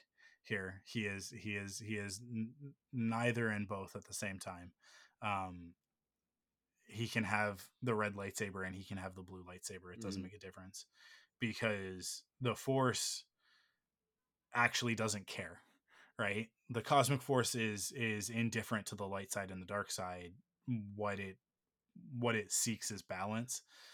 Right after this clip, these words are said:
Speaker 1: right? Um, you know,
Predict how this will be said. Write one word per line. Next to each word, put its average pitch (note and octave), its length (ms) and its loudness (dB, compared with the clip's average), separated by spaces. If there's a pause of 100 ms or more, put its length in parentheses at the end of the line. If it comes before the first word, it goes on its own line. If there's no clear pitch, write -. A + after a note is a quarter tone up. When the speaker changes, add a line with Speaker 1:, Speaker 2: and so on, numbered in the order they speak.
(240)
Speaker 1:
right? G2+ 240 0 (340)
Um, F#2 560 -2 (1600)
you A#2+ 180 4
know, F2+ 180 -2